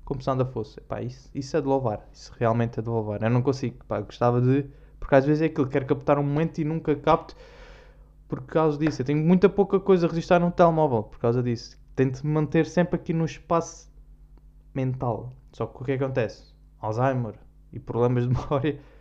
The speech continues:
Pá, eu começo-me a esquecer, não tenho espaço para tudo. E começo-me a esquecer. E ter um telemóvel era bom, pá. Não preciso de pôr nas redes sociais. Eu só queria, tipo, tirar uma foto e guardar para mim. Pá, algum dia, tipo, estou ali a ver. E pá, já, e lembro, e, pô, grande memória, quando fui aqui,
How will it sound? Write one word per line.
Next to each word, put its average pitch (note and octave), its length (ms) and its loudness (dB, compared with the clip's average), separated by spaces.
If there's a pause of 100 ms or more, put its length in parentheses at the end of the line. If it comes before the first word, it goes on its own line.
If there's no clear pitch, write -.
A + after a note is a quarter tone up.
(180)
Pá, B2+ 140 4
eu A#2 40 2
começo-me B2 440 0
a C#3+ 40 0
esquecer, C#3+ 480 0
não C3 180 -2
tenho C#3 160 -2
espaço C3+ 320 -8
para B2+ 100 -2
tudo. A2+ 260 -12
E - 40 -16
começo-me A#2 380 -6
a - 20 0
esquecer. C3 600 -2 (680)
E D3 180 2
ter E3 200 0
um F3 60 4
telemóvel F3+ 340 6
era F#3+ 100 4
bom, F3+ 160 0
pá. A#2+ 160 0
Não C3+ 160 0
preciso G3 360 -8
de - 60 -20 (120)
pôr G3 140 2
nas F3+ 180 0
redes E3+ 240 -2
sociais. C3+ 320 -4
Eu C3 100 4
só D#3 140 2
queria, G#3 380 2 (280)
tipo, - 200 -2
tirar F3 280 8
uma E3 140 4
foto F3 220 4
e E3+ 60 0
guardar D#3 320 2
para D3+ 140 -10
mim. D#3 200 -8 (920)
Pá, - 80 -4
algum C3+ 220 2
dia, D3 100 0
tipo, C#3 160 -10
estou D3 160 4
ali D3 140 6
a C#3+ 40 6
ver. D#3 300 0
E F3 80 -2
pá, A2 220 -4
já, C#3 220 -6
e F3+ 120 0
lembro, E3+ 360 -2
e, C3 180 -2
pô, B2+ 120 -16 (800)
grande A#2+ 200 2
memória, B2+ 320 2
quando A#2+ 280 -4
fui A#2+ 180 -2
aqui, C3+ 360 -4